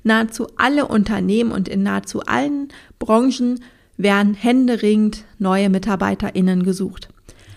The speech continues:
Aber stopp, bevor du jetzt sofort deinen Job kündigst, solltest du natürlich schon etwas genauer hinsehen und auch hinterfragen,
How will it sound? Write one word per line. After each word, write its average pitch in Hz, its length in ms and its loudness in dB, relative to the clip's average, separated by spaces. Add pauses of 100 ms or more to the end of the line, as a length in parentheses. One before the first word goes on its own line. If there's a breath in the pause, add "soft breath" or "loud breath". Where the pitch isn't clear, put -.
(440 soft breath)
Aber 269 340 2
stopp, - 480 -4
bevor 254 380 2
du 240 60 2
jetzt 294 260 0
sofort 285 400 -2
deinen 262 200 0
Job 220 240 -4
kündigst, 190 520 -4
solltest 226 340 -2
du 226 80 -2
natürlich 233 500 -2
schon 220 160 -4
etwas 196 380 -6
genauer 220 360 2
hinsehen 202 540 -2
und 185 260 -4
auch 233 200 -2
hinterfragen, 226 720 -2